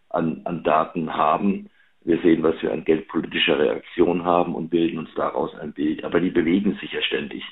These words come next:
Ja, und während derzeit gerade die Notenbanken, Bundesbank und anderswo auch die E Z B, ähm, ihre Inflationsprognosen nach oben gehievt haben, gehen wir ja schon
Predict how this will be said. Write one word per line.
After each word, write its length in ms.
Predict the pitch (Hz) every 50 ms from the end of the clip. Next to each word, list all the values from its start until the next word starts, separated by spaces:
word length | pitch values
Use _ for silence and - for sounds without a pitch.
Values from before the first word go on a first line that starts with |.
| - _ _ _ _
Ja, 240 | - - - - 92
und 380 | - - - 87 87 82 82 80
während 440 | 92 90 87 92 87 80 80 - -
derzeit 560 | 85 85 82 - - 87 78 82 - - - -
gerade 360 | - - 71 80 82 85 78
die 140 | 78 80 76
Notenbanken, 840 | 82 85 - - - 92 73 73 73 76 80 - 82 80 76 69
Bundesbank 640 | 80 87 92 90 87 82 - - 85 82 85 80 -
und 140 | 73 - -
anderswo 520 | - 80 78 76 78 78 - 82 80 71
auch 120 | - 82 -
die 160 | - 90 76
E 100 | 78 71 -
Z 220 | - 82 - - -
B, 340 | 71 67 76 85 87 85 - - - - - - - _ _ _ -
ähm, 200 | - 78 78 78
ihre 160 | 80 80 82
Inflationsprognosen 1300 | 76 - 80 - 85 78 - 85 82 82 80 - - 80 78 82 82 78 78 82 87 78 85 82 82 67 -
nach 300 | 78 78 78 - - -
oben 480 | - 80 82 107 107 98 92 90 -
gehievt 500 | - 87 82 - 95 - - - - -
haben, 540 | - 85 80 80 78 80 87 80 57 50 - - - - 50 - - - 60 57 - _ _ _ _ _ _ _ _ _
gehen 240 | - - 92 90 92
wir 80 | 92 87
ja 120 | 80 82
schon 420 | 80 - 90 87 85 85 71 -